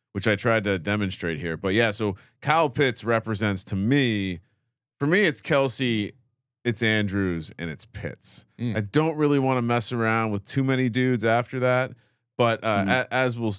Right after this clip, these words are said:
Speaker 1: we'll talk about a little bit later, th-, there are, I will make exceptions. But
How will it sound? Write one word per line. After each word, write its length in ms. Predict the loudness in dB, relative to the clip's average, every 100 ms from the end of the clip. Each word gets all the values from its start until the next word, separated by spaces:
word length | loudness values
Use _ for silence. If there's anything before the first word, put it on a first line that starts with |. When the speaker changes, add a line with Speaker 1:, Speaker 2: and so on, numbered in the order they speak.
| -4
Speaker 1:
we'll 140 | -2
talk 280 | 2 2 2
about 220 | 0 0
a 40 |
little 240 | 2 2 2
bit 100 | 0
later, 380 | 0 0 -2 -4
th-, 140 | -6 -8 -4
there 220 | 0 2
are, 100 | 2
I 140 | 2
will 200 | 2 0
make 180 | 0 -2
exceptions. 640 | -4 -6 -6 -6 -10 -12
But 260 | -4 -2 -2